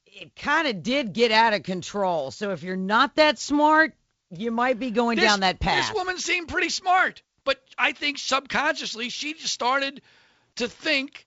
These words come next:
Speaker 2: that she was supposed to be judging a talent show and, or, you know, or, you know, a reality show,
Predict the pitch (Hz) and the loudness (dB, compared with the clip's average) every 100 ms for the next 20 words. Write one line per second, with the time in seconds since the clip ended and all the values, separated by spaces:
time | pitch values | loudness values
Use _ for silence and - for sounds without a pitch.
0 | _ - 214 294 302 - 269 247 - 277 | _ -8 -6 -4 -6 -4 -2 -4 -4 -12
1 | 214 139 233 226 190 247 269 - 330 381 | -10 -6 0 0 0 -4 -6 -2 2 4
2 | 311 247 - 202 151 104 - _ _ _ | 2 -4 -8 -4 -4 -6 -18 _ _ _
3 | - 247 247 254 277 240 226 226 240 262 | -4 -4 -2 -4 -4 -4 -4 -8 -12 -10
4 | 277 220 262 254 285 320 381 339 254 196 | -6 -4 -2 -2 0 2 4 4 0 -4
5 | - 196 135 101 | -4 -4 -6 -8